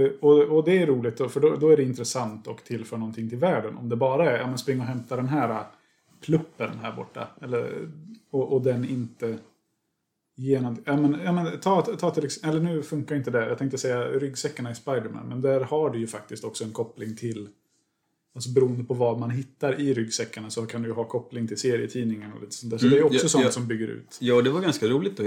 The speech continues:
Speaker 2: le-, leta efter dem.
Speaker 1: Mm.
Speaker 2: Eh, men där tröttnar jag ju efter typ tjugo, tjugofem stycken.
Speaker 1: Ja,
Speaker 2: För
Speaker 1: det är <laughs> jäkligt många ryggsäckar.
Speaker 2: Ja, ja, men för att det kändes ganska meningslöst till slut.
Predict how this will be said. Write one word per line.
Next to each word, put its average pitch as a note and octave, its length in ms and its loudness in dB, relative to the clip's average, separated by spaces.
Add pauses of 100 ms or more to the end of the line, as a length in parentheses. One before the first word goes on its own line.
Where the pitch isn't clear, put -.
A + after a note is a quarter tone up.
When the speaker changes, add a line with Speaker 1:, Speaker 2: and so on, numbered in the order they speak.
Speaker 2:
le-, A2 220 -2
leta G#2+ 300 0
efter G2+ 140 -12
dem. G2 160 -12 (180)
Speaker 1:
Mm. D3 160 2 (360)
Speaker 2:
Eh, G2 60 -8
men A2+ 140 2
där C#3 80 4
tröttnar B2 300 0
jag G2 160 0
ju F#2+ 80 -2
efter F#2+ 420 -4
typ F#2 220 -14 (220)
tjugo, F#2 640 -10
tjugofem G2 300 -12
stycken. F#2+ 320 -4 (180)
Speaker 1:
Ja, C#3 40 -2
Speaker 2:
För C3+ 80 4
Speaker 1:
det C3+ 60 6
är C3+ 520 -4
<laughs> - 0 -
jäkligt - 500 -4
många C3+ 280 0
ryggsäckar. B2+ 500 -2
Speaker 2:
Ja, A2 320 2
ja, C3 80 6
men C#3 160 8
för - 120 -2
att - 60 -2
det A#2 80 0
kändes A2 320 2
ganska G#2 300 0
meningslöst G#2 480 0
till G2 100 -14
slut. G2 280 -10